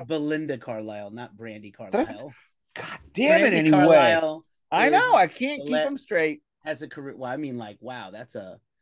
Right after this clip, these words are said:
Speaker 1: Belinda Carlisle is the lead singer of the Go-Go's
Speaker 2: Go-Go's.
Speaker 1: in, in the Rock and Roll Hall of Fame.
Speaker 2: I
Speaker 1: And
Speaker 2: assume they're both the lead singer of the
Speaker 1: and
Speaker 2: Go-Go's.
Speaker 1: and that is her big s-, hit single of her solo career, right? That's, that's her big song
Speaker 2: Okay.
Speaker 1: from the, er,
Speaker 2: Yeah,
Speaker 1: the
Speaker 2: when, when,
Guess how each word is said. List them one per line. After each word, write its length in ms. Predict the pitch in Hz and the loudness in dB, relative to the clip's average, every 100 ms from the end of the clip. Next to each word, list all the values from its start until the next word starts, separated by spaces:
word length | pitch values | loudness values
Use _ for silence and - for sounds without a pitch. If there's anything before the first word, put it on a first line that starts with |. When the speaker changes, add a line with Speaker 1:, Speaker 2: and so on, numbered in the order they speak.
| _ _ _ _ - | _ _ _ _ -8
Speaker 1:
Belinda 380 | 156 175 226 160 | -6 -4 -6 -6
Carlisle 600 | 170 160 151 143 143 147 | -4 -2 -2 -4 -6 -10
is 120 | 120 | -10
the 120 | 131 | -12
lead 240 | 135 135 | -12 -14
singer 280 | - 135 127 | -14 -14 -12
of 80 | 120 | -12
the 60 | 110 | -14
Go-Go's 420 | 104 123 117 113 | -10 -10 -8 0
Speaker 2:
Go-Go's. 560 | 151 175 156 127 107 - | 2 4 4 4 0 -12
Speaker 1:
in, 80 | 123 | -14
in 60 | |
the 80 | 123 | -10
Rock 280 | 127 135 131 | -6 -8 -8
and 80 | 123 | -12
Roll 160 | 117 | -10
Hall 200 | 120 110 104 | -12 -14 -16
of 80 | |
Fame. 400 | - 131 117 110 | -16 -14 -12 -4
Speaker 2:
I 120 | 170 175 | 2 2
Speaker 1:
And 100 | - | 0
Speaker 2:
assume 220 | 190 180 | -6 -4
they're 120 | 165 | -4
both 440 | 127 127 165 165 | -4 -2 0 -2
the 80 | 143 | -6
lead 280 | 131 127 113 | -8 -8 -8
singer 280 | 131 123 113 | -8 -4 -4
of 60 | |
the 120 | 110 143 | -4 -4
Speaker 1:
and 80 | |
Speaker 2:
Go-Go's. 420 | 104 98 90 80 113 | -6 -6 -10 -12 -8
Speaker 1:
and 220 | 143 143 | -8 -4
that 200 | 147 151 | -4 -4
is 160 | 151 143 | -8 -10
her 100 | 143 | -14
big 280 | 123 127 107 | -12 -14 -14
s-, 220 | - _ _ | -20 _ _
hit 300 | 117 110 _ | -20 -20 _
single 600 | 113 104 101 95 92 - | -18 -16 -16 -18 -20 -20
of 140 | 95 | -20
her 120 | 98 98 | -20 -20
solo 360 | 98 90 - _ | -20 -20 -20 _
career, 380 | 92 - - - | -20 -20 -20 -20
right? 220 | 92 - | -20 -20
That's, 340 | 98 98 _ _ | -20 -20 _ _
that's 220 | 104 104 | -20 -18
her 80 | 107 | -20
big 260 | 92 85 92 | -20 -20 _
song 200 | 110 151 | -16 -14
Speaker 2:
Okay. 160 | - 240 | -12 -14
Speaker 1:
from 180 | - _ _ _ _ _ _ _ 110 | -16 _ _ _ _ _ _ _ -14
the, 120 | 120 - | -12 -10
er, 180 | 113 160 | -12 0
Speaker 2:
Yeah, 200 | 175 160 | 2 4
Speaker 1:
the 60 | |
Speaker 2:
when, 180 | 160 170 | 2 -2
when, 240 | 185 170 | -4 -6